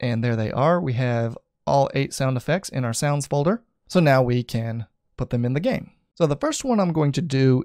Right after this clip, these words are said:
is when our player jumps, I'm going to give them a grunting sound effect. If you followed along with the Castle Run tutorial on this channel,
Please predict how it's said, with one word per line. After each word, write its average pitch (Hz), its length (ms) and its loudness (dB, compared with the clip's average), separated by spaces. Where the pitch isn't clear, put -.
is 120 560 0
when 143 240 2
our 127 180 0
player 151 380 2
jumps, 131 640 -2
I'm 131 100 0
going 131 200 2
to 135 80 -2
give 156 260 0
them 151 240 0
a 123 120 0
grunting 135 680 0
sound 139 280 0
effect. - 500 -2
If 147 200 0
you 147 260 4
followed 180 340 2
along 147 460 2
with 131 200 0
the 123 280 2
Castle 151 460 0
Run 127 340 2
tutorial 147 720 2
on 127 140 0
this 117 160 0
channel, 127 520 -2